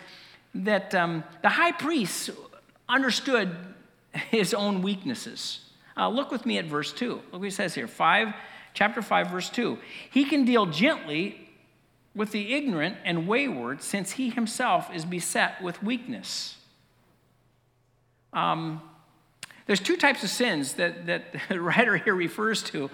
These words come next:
Um, th-, there's the sin of ignorance. Um, uh, these are, are, uh,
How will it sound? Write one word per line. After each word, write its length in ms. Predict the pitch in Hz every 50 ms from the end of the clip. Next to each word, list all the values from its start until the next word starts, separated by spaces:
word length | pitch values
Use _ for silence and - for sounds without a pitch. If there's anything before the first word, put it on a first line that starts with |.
| - - - - - - - -
Um, 300 | - 170 175 175 - 185
th-, 120 | 202 208 208
there's 220 | 214 214 220 190 196
the 80 | 202
sin 240 | 185 - - 320 320
of 180 | 269 220 - -
ignorance. 840 | 233 240 208 175 135 110 92 - - - - - - - - - - -
Um, 500 | 165 156 151 143 143 139 135 127 123 - - - _ _ _ _ _ _ _ _ _ _ _ _ _ _ _ _ _ _ _ _ _ _ _ -
uh, 160 | - 214 208 196 185 190 180 - 180 196
these 460 | 208 196 196 196 247 311 349 269 262
are, 280 | 254 240 220 208 202
are, 480 | 185 - 202 202 196 190 175 156 - - - - - - - - 196
uh, 160 | 185 175 170